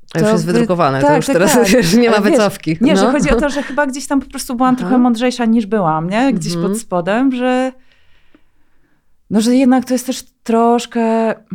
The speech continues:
Speaker 2: Ja myślę o tej
Speaker 1: Troszkę o
Speaker 2: książce
Speaker 1: świecie,
Speaker 2: jako
Speaker 1: nie?
Speaker 2: takim sygnale, że właśnie... Słuchajcie, troszkę tutaj wszyscy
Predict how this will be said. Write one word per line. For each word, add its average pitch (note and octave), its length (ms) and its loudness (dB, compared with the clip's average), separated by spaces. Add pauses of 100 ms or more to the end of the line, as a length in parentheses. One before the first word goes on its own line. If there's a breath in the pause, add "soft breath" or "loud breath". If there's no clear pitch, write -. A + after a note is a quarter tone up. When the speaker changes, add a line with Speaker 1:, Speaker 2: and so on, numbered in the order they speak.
(500 loud breath)
Speaker 2:
Ja G3 200 -2
myślę G#3 340 -4
o F3+ 60 -6
tej G3 120 -6
Speaker 1:
Troszkę A#3 200 -2
o A#3 40 2
Speaker 2:
książce G#3+ 220 -2
Speaker 1:
świecie, G#3 180 2
Speaker 2:
jako G3+ 200 -2
Speaker 1:
nie? G#3+ 60 -4
Speaker 2:
takim G#3 320 -4
sygnale, F#3+ 880 -2
że F3+ 420 -4
właśnie... F3 680 -6 (600 soft breath)
Słuchajcie, A3 600 -2
troszkę A#3 420 -2
tutaj A3+ 300 -4
wszyscy G#3+ 340 -8